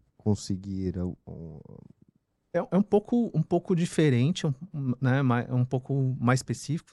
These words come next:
Speaker 2: né, falando aí,
Speaker 1: Hum.
Speaker 2: Rodrigo, porque é como se fosse, é, um, um headhunter de emprego, né?
Speaker 1: Hum.
Speaker 2: Uma coisa você fala assim, "Pô, eu quero me recolocar,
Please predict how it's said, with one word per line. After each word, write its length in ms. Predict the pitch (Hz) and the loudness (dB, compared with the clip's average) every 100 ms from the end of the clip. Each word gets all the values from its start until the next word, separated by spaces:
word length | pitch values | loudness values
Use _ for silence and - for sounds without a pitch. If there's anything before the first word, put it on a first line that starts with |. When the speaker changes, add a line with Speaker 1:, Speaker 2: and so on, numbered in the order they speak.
| - | -4
Speaker 2:
né, 120 | 127 | -4
falando 360 | - 123 131 120 | -2 0 0 2
aí, 140 | 120 | 2
Speaker 1:
Hum. 40 | |
Speaker 2:
Rodrigo, 260 | 123 117 117 | 0 -2 -2
porque 320 | 135 - 151 - _ | -4 -2 -4 -4 _
é 60 | - | -6
como 140 | 165 | -4
se 60 | - | -4
fosse, 500 | 180 - 202 202 - | -4 -2 -2 -2 -2
é, 400 | 147 143 131 135 - | 0 0 0 -2 -4
um, 180 | 156 156 | -6 -4
um 200 | 156 156 | -2 -2
headhunter 560 | 147 170 160 156 170 165 | 2 0 2 2 2 2
de 120 | 151 | 2
emprego, 420 | 170 175 147 123 - _ _ | 0 2 4 2 0 _ _
né? 220 | 104 123 - | -4 -4 0
Speaker 1:
Hum. 420 | 135 131 113 98 98 | 2 2 2 -2 -2
Speaker 2:
Uma 100 | 107 | -2
coisa 180 | 135 127 | 0 -2
você 60 | |
fala 120 | 135 | -4
assim, 140 | 127 - | -6 -6
"Pô, 180 | 190 208 | -2 0
eu 100 | 180 | 0
quero 200 | - 175 | -2 0
me 80 | 180 | 0
recolocar, 800 | 180 180 185 - 151 151 170 | 0 -2 -2 -2 -2 0 0